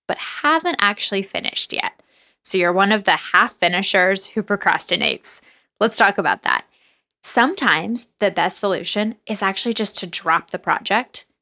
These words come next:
You feel that instant relief and you get to walk forward in your life, move forward,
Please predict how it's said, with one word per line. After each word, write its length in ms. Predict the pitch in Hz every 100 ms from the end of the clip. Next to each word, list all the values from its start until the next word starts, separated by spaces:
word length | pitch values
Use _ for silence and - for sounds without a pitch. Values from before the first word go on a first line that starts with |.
| _ 214
You 100 | 202
feel 280 | - 254
that 200 | 254 196 -
instant 420 | 196 202 - 233
relief 600 | 220 196 175 175 269 - - -
and 140 | 208
you 140 | 202 202
get 240 | 208 -
to 140 | - 247
walk 500 | 175 170 185 247 -
forward 460 | - 190 196 196
in 140 | 190 185
your 140 | 165
life, 360 | 175 180 175 190
move 220 | 180 208
forward, 560 | 170 156 156 196 240